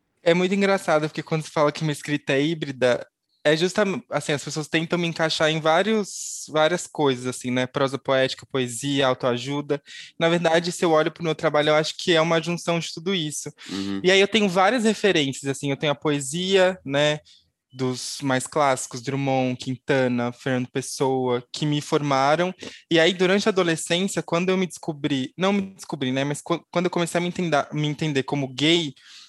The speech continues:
Speaker 1: eu fui atrás do Caio Fernando. Foi bem numa época que
Speaker 2: Uhum.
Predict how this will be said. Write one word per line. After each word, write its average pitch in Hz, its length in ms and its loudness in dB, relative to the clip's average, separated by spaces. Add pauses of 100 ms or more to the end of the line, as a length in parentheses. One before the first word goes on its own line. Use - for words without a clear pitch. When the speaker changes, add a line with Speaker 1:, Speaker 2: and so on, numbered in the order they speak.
(160)
Speaker 1:
eu 147 80 -2
fui 170 140 2
atrás 156 320 2
do 151 40 -12
Caio 156 200 2
Fernando. 156 580 0
Foi 170 140 -4
bem 185 120 4
numa 214 160 4
época 185 320 0
que 175 240 0
Speaker 2:
Uhum. 110 440 -4